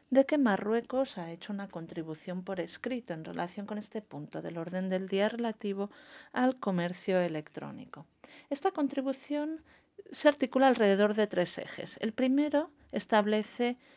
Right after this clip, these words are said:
la situación del comercio electrónico en Marruecos. Ahí se revela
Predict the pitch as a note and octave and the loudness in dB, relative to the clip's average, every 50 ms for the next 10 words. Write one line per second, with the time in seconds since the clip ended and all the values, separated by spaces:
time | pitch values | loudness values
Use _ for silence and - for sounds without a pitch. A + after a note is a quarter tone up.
0 | _ _ - A3 G#3 F#3+ - - C#4 C#4 C#4 - G#3+ F#3+ F#3 - - A3+ A3 A3+ | _ _ 4 4 4 4 4 0 0 0 4 4 2 2 2 2 4 4 6 6
1 | A#3 A3+ - - F#3+ F3+ F3+ F3+ F#3 - - A3 G3+ F#3+ F3+ F#3 - G3+ G3 G3 | 4 2 2 0 2 2 4 2 0 0 0 0 0 0 -2 -2 -4 -2 -2 -2
2 | G#3 G3+ - G3 E3+ D#3 D3+ - - - - - - C#3 E3+ - - _ _ - | -2 -2 -2 -4 -2 -2 -6 -6 -8 -8 -8 -8 -8 -8 -8 -10 -14 _ _ -2
3 | D#3+ D#3+ D#3+ - - F3 E3 - E3 D#3+ F3+ F#3+ G3 A3 A#3 | -2 0 -2 0 2 0 2 2 0 0 0 0 0 0 -4